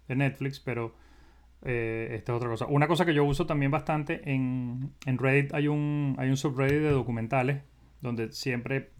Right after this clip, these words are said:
recomiendan documentales que duran más o menos eso, media hora, una hora. El, ah, y es para eso, para simplemente yo los, yo los, los marco, tengo un I F T T que me los guarda en, en, en otra aplicación y ahí después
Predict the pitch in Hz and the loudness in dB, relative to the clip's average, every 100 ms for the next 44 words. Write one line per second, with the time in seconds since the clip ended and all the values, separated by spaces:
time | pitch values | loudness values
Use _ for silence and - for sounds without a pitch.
0 | - - - 139 127 123 131 143 139 135 | -20 -16 -6 -4 -2 0 2 2 2 0
1 | 120 123 135 139 127 123 131 131 131 131 | 0 0 0 0 0 0 2 2 2 2
2 | 131 135 117 120 113 120 123 123 123 123 | 2 2 0 -4 -6 -4 -4 -4 -4 -2
3 | 123 139 - - - - - - 135 123 | -2 -4 -6 -20 -20 -20 -20 -10 -4 -2
4 | 117 113 107 104 104 127 120 139 123 104 | 0 -2 -4 -6 -4 0 2 4 4 2
5 | 101 - 107 107 104 101 104 - - 104 | -6 -12 -8 -6 -6 -8 -12 -16 -12 -8
6 | 113 117 120 123 120 117 113 107 113 139 | -6 -8 -6 -4 -2 -4 -4 -4 -2 -2
7 | 127 107 - - - - - - - 127 | -2 -4 -10 -20 -20 -20 -20 -20 -10 -6
8 | 107 143 175 - 185 - - - - - | 2 4 4 2 -2 -4 -16 -20 -20 -8
9 | 117 113 120 123 127 120 120 120 123 131 | -6 -2 -2 0 2 0 -2 -2 -2 0
10 | 131 107 110 110 123 127 120 110 104 - | 0 0 0 0 0 0 -2 -4 -8 -12
11 | - - - - - 123 107 104 101 98 | -18 -18 -20 -20 -14 -8 -6 -6 -10 -12
12 | 101 104 120 123 120 - 151 165 139 110 | -12 -10 -8 -6 -6 -2 -2 0 2 2
13 | 110 110 120 | 2 0 -2